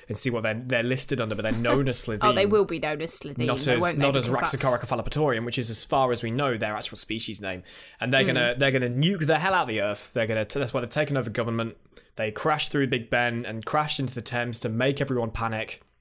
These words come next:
Speaker 1: They're gonna get the U N to give them missile codes. They're gonna start World War Three, turn the Earth into a big radioactive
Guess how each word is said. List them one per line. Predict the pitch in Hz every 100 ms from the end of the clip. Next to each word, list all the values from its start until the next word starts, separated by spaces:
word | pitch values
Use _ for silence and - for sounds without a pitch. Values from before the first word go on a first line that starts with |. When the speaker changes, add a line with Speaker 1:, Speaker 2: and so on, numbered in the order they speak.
| _ _ _ _ _ -
Speaker 1:
They're | 131
gonna | 123
get | 117 147 147
the | 131
U | 123 123
N | 120 117
to |
give | 110 120
them | 120 113 110 - - -
missile | 170 170 156
codes. | 151 147 143
They're | 135
gonna | 117
start | 110 - 196 170
World | 139 123
War | 117
Three, | 117 - 110 107 107 - - -
turn | - 175 160
the | 127
Earth | 123
into | 117 117
a |
big | 107 147 143 117 117 - - -
radioactive | 127 135 131 123 123 - 120 104